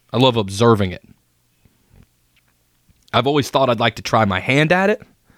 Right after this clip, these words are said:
But number one, sometimes I'm not really aware if I'm funny or not. And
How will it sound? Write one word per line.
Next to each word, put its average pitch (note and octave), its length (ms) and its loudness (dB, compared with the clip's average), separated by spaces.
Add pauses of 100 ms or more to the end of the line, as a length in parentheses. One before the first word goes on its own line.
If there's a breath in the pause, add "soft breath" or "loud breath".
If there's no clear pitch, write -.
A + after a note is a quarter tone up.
(720 soft breath)
But - 120 0
number G3 220 2
one, E3 200 2
sometimes F3 400 0
I'm C3+ 180 0
not C3 260 0
really C3 240 0
aware A2+ 340 2
if A#2 100 0
I'm G#2 120 -2
funny A2+ 280 -2
or G2 100 -4
not. A#2+ 320 0
And A2+ 300 0